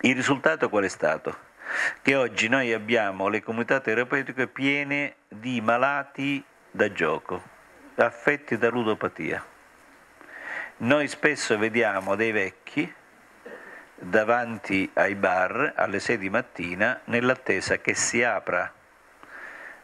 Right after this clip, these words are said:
la serranda, eh, per andare a giocarsi la prima settimana la pensione. Poi vanno a casa e rubano come i tossi-, come i figli tossicodipendenti.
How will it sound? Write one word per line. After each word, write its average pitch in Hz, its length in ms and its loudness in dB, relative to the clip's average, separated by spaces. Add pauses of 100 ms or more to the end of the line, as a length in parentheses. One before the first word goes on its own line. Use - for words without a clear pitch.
la 101 220 2
serranda, 98 880 0 (580)
eh, 107 340 2
per 135 280 2
andare 127 380 2
a 127 60 -6
giocarsi 104 540 -2
la 107 80 0
prima 120 240 -2
settimana 117 540 -2
la 101 120 0
pensione. 85 540 -6 (540)
Poi 117 120 4
vanno 101 240 2
a 131 40 4
casa 147 560 -2
e 123 120 2
rubano 110 600 -2
come 147 280 0
i 139 120 -4
tossi-, 123 320 -4
come 139 240 0
i 131 40 -4
figli 131 220 -2
tossicodipendenti. 90 880 -2